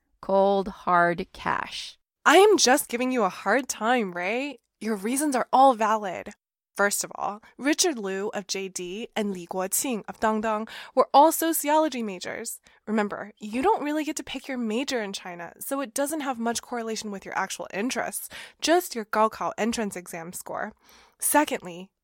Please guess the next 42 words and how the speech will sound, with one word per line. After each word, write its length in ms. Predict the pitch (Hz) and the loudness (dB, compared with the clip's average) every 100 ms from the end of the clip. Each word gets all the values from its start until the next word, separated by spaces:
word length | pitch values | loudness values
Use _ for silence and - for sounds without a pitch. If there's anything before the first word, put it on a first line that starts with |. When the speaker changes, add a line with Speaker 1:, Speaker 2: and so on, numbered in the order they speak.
| _ | _
Speaker 2:
Li 160 | 214 190 | -12 -10
Bin 340 | 185 254 262 - | -4 -4 -4 -8
has 160 | - 226 | -6 -6
a 60 | |
pretty 380 | - - 254 302 | -6 -4 -2 -2
great 180 | 277 208 | -2 -4
reputation 560 | 196 196 - 196 - | -6 -8 -10 -8 -8
in 80 | 180 | -10
the 60 | 180 | -10
tech 240 | - 220 | -8 -6
sector 320 | - 175 190 | -4 -6 -8
in 80 | 165 | -8
China 320 | 180 180 165 - | -8 -8 -8 -8
already. 560 | 180 196 240 208 - - - - - | -6 -2 -2 -2 -10 -18 -20 -20 -16
Liu 180 | 208 208 | -2 4
Erhai, 480 | 302 277 220 175 - _ | 6 6 2 -6 -10 _
formerly 540 | - 233 247 247 233 - | -2 2 2 2 -2 -2
of 180 | 202 196 | -4 -4
Legend 300 | 190 180 175 | -6 -8 -8
Capital 520 | - 208 208 175 165 - | -4 -2 -2 -4 -4 -4
and 120 | 208 | -2
now 140 | 214 | 0
with 140 | 214 202 | 0 -2
his 160 | 190 - | -8 -2
own 240 | 240 254 254 | 2 2 0
fund, 420 | - 170 196 - - | -6 -8 -8 -8 0
Joy 240 | 247 269 | 4 4
Capital, 560 | - 175 170 165 180 202 - - - | 0 -10 -10 -6 -6 -6 -14 -18 -6
a 80 | 226 | -4
very 280 | 202 202 208 | 0 0 0
respected 640 | 185 165 - 233 - 202 | -4 -6 -4 -4 -4 -8
V 180 | - - | -8 -10
C 540 | - - 269 269 269 - | -6 -4 -4 -4 -4 -6
and 140 | 190 | -6
a 60 | 180 | -6
Midas 500 | 196 214 226 226 - | -2 0 0 -4 -6
lister, 480 | 233 - 220 220 226 - - - | -8 -6 -6 -6 -10 -18 -18 -16
summed 340 | - - 254 262 | -8 2 2 2
it 120 | 240 | -2
up 180 | 202 - | -4 -6
quite 280 | - 190 | -8 -6
nicely. 600 | 180 175 202 - 151 202 | -6 -6 -4 -6 -6 -12